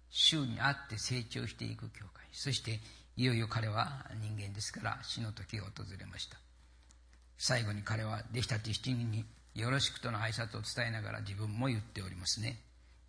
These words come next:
「どうか自筆でか-、今書いているんですよ」と。「あなたを思い、あなたのために書いています。よろしくね」言っているように、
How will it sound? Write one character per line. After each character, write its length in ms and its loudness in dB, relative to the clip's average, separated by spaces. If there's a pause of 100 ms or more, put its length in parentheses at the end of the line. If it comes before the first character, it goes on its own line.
(120)
「ど 180 4
う 60 2
か 320 2
自 100 2 (100)
筆 140 -2
で 80 -2
か-、 240 -2 (340)
今 240 -4
書 100 0
い 80 0
て 80 -2
い 60 0
る 80 -4
ん 60 -4
で 100 -6
す 120 -6
よ」 100 -6
と。 100 -18 (460)
「あ 140 0
な 180 4
た 160 -4
を 40 -4
思 260 2
い、 40 2
あ 120 0
な 100 0
た 120 -4
の 100 -4
た 180 -2
め 80 -4
に 100 -4
書 160 -6
い 60 -4
て 140 -12
い 20 -12
ま 140 -14
す。 140 -10 (1200)
よ 140 0
ろ 100 2
し 140 -2
く 100 -4
ね」 180 0 (1000)
言 80 -2
っ 40 -2
て 160 -6
い 60 -2
る 100 -8 (600)
よ 140 0
う 40 0
に、 60 -4